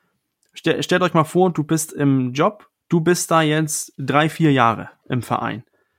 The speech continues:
Und in diesen drei, vier Jahren hattest du, äh, fünf oder sechs Vorgesetzte. Dann kommt dir der sechste Vorgesetzte und sagt, ähm, „So, jetzt gehen wir alle mal nach links, du musst das, äh, so und so und so machen.“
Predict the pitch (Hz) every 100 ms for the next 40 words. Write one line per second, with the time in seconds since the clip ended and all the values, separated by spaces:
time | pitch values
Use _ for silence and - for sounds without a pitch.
0 | - _ _ _ _ 143 139 - 139 139
1 | 165 156 143 151 - 139 143 185 220 160
2 | 160 165 - 160 156 - 135 139 - 190
3 | 196 165 156 151 - 127 110 107 - -
4 | _ _ _ _ _ _ _ 143 - 185
5 | 170 147 - - 135 175 190 175 - 185
6 | 139 113 - 139 135 123 135 - - 127
7 | 127 123 123 123 123 _ _ - - -
8 | - - 135 139 165 160 156 156 175 151
9 | 151 135 151 233 - - - 143 156 156
10 | 165 151 - 143 135 135 131 127 131 143
11 | 185 151 160 135 175 156 127 202